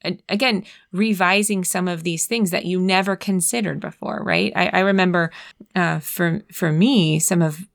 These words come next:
our suffering personally, it, it did it. It challenged my view of, of what I thought God was, and having to go through that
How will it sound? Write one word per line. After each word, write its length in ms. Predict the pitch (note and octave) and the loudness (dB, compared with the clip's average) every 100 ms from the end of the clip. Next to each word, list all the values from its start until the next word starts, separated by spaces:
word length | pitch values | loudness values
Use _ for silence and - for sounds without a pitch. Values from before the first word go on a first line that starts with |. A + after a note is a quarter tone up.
| _ _ | _ _
our 340 | - D#3+ G#3+ G#3+ | 0 4 4 2
suffering 600 | - D#3+ - D#3 D3+ E3+ | -2 -4 -2 -2 -2 -4
personally, 720 | - G#3+ G3+ E3+ E3 - - _ _ | -4 -2 0 0 0 -4 -10 _ _
it, 180 | - - | -8 -4
it 140 | F3 E3+ | -4 -2
did 180 | G#3+ | -2
it. 140 | A#3+ - | 0 -2
It 120 | E3+ | -4
challenged 840 | - - E3+ G#3+ G#3 E3 D3+ - _ - _ _ | -4 -6 -2 0 2 2 -2 -8 _ -20 _ _
my 180 | F3+ F#3+ | 2 2
view 400 | F3 E3 D#3+ - | 0 -2 -2 -4
of, 280 | E3 D3 - _ _ _ | -6 -6 -10 _ _ _
of 180 | D#3 D#3 | -12 -4
what 180 | E3+ E3 | -2 0
I 140 | E3+ | 0
thought 320 | E3+ F3 F3 | -2 -6 -4
God 320 | D#3 - F#3 - | -2 -2 -4 -4
was, 480 | D4+ F4+ F#4 - - - - - - | -4 -4 -2 -4 -4 -16 -20 -20 -2
and 200 | F#3+ G3 | 0 2
having 380 | G3+ G3+ G3+ | 0 0 -2
to 140 | F3 F#3 | -4 -6
go 220 | F3 E3+ | -4 -4
through 500 | E3 - A#3+ D#4 C#4+ | -6 -12 -6 -4 -4
that 680 | G3+ E3 D#3+ - - - | -2 -2 0 -2 -6 -14